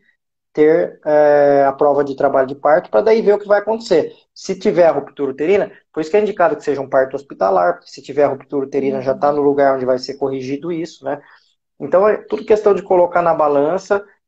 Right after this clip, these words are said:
e entender riscos de um lado e riscos de outro. Não dá pra gente falar de risco de um lado sem falar de riscos do outro, né? Então, ah, só que aí depende também de você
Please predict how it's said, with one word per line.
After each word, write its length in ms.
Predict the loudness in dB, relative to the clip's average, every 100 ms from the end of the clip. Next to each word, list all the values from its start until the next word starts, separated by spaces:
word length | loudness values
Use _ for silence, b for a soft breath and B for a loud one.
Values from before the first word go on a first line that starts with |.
| -10
e 100 | -8
entender 440 | -4 -4 -2 0
riscos 340 | 0 -2 -4 -2
de 60 |
um 100 | 2
lado 180 | 2 2
e 40 | -2
riscos 240 | -4 -2
de 60 | 2
outro. 180 | 2
Não 120 | 2 2
dá 140 | 0
pra 140 | 0
gente 180 | -4 -4
falar 220 | 0 0
de 80 | 0
risco 260 | -4 -10 -10
de 60 |
um 100 | -6
lado 260 | -2 -2 -2
sem 240 | -8 -10 -4
falar 220 | 0 0
de 100 | -2
riscos 320 | -8 -14 _
do 100 | -6
outro, 320 | -4 -4 -8 -16 _
né? 120 | -16
Então, 400 | -14 -8 -4 -4 -8 B B B
ah, 440 | 0 2 2 2 0
só 160 | -2
que 100 | 0
aí 280 | 2 2 0
depende 440 | -2 -2 -4 -4
também 280 | -4 -4 -2
de 80 | -2
você 440 | -2 -2 0 0